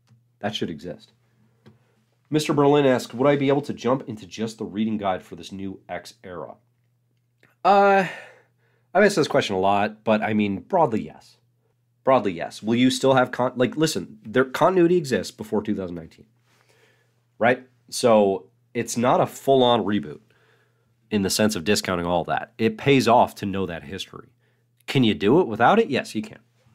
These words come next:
You'll be fine. Uh, J J asks, "Who'd you vote for?" I did not vote.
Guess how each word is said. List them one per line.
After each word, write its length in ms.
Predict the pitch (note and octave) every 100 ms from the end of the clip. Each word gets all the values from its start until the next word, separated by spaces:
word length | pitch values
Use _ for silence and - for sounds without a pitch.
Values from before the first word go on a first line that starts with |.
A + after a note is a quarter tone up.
| _ -
You'll 120 | A2
be 60 |
fine. 180 | G#2+ - _ _ _ _ _ _ _ _ _ _ _ _ _ _ _ _ _ _ _ - -
Uh, 180 | F#2 F#2
J 160 | A2
J 160 | G#2 G2+
asks, 180 | G2 -
"Who'd 140 | A2+
you 80 | G2
vote 160 | G#2+ G#2+
for?" 340 | A2 A2 A2+
I 60 | G#2
did 100 | F2+
not 160 | F2+
vote. 260 | F2 D#2